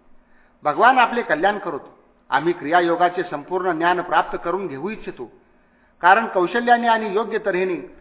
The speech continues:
त्याचे आचरण केल्याने मनुष्य अमरत्व प्राप्त करून घेतो. म्हणून आपण आम्हालाही सांगा की, पांचरात्र इत्यादी तंत्राचा विधी जाणणारे लोक फक्त श्री लक्ष्मीपती भगवंताची आराधना करतेवेळी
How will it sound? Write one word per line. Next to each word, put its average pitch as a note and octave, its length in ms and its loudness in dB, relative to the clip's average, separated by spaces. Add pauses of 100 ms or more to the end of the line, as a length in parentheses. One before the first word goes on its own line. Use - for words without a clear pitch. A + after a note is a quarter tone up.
(140)
त्याचे E3 240 2
आचरण F#3+ 380 4
केल्याने F#3+ 400 0
मनुष्य F3+ 320 -4
अमरत्व F#3 400 0
प्राप्त D#3 420 0
करून D#3+ 200 -6
घेतो. B2 300 -14 (800)
म्हणून A3 240 2
आपण A#3 260 6
आम्हालाही A3 460 2
सांगा D#3+ 320 0
की, C#3 220 -8 (580)
पांचरात्र B3+ 560 4
इत्यादी A3 400 -2 (100)
तंत्राचा F#3+ 400 2
विधी E3 300 -2
जाणणारे F#3 500 2
लोक E3+ 140 -2 (500)
फक्त E3 200 -6
श्री F3 280 -2
लक्ष्मीपती F#3 540 -6
भगवंताची F3+ 560 -4
आराधना E3+ 400 -2
करतेवेळी F3 500 -2